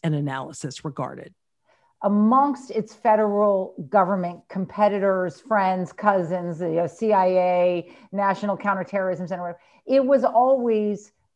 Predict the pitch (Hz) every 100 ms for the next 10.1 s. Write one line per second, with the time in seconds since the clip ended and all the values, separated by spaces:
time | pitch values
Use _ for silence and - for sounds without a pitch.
0 | - 190 185 - 247 247 220 214 190 185
1 | 180 202 185 - 160 147 175 170 - -
2 | 349 370 233 208 208 196 180 - 208 190
3 | 170 170 294 - - 247 220 269 311 320
4 | 240 233 240 233 - 262 247 233 202 -
5 | - 240 214 196 180 247 226 196 165 165
6 | - _ _ _ - _ - 208 196 196
7 | 214 220 190 - 208 190 - _ _ -
8 | 220 220 202 190 214 240 220 208 196 202
9 | 220 214 220 190 185 170 202 185 180 -